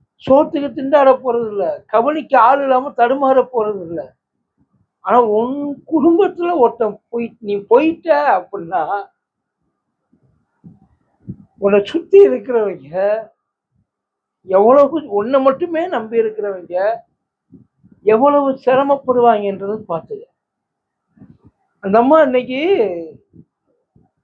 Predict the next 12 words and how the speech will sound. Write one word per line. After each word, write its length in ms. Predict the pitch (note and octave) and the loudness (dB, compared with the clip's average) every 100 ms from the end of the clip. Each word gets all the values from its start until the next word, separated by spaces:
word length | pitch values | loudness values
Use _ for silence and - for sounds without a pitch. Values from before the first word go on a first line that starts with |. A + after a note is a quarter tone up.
| _ _ | _ _
என் 200 | F#3+ G3 | -2 0
மகன் 240 | A#3+ C4+ C4+ | 4 4 4
எங்க 160 | B3+ C4+ | 0 0
போனாலும் 340 | C4+ C4 B3+ A#3+ | 2 2 2 0
வந்துருவானே, 540 | A#3+ B3+ B3 A#3 A#3+ A#3+ - _ _ _ _ _ _ _ _ _ _ - _ _ _ _ _ _ _ - | -2 -2 0 0 -2 -6 -10 _ _ _ _ _ _ _ _ _ _ -20 _ _ _ _ _ _ _ 0
அதுக்காக 340 | F#3 A3 C4+ D4+ | 2 4 4 4
நம்ம 160 | C#4 C#4+ | 2 -2
ஒண்ணும் 220 | C#4 D4 | -2 0
ரொம்ப 140 | C4 C#4+ C#4 | -2 -2 2
பாசமாலாம் 500 | A3 B3+ C4 B3+ B3+ | 2 2 -2 0 0
இருக்க 180 | A3+ A3+ G#3+ | -2 -6 -8
மாட்டோம். 340 | G3 D#3+ C#3 | -10 -12 -12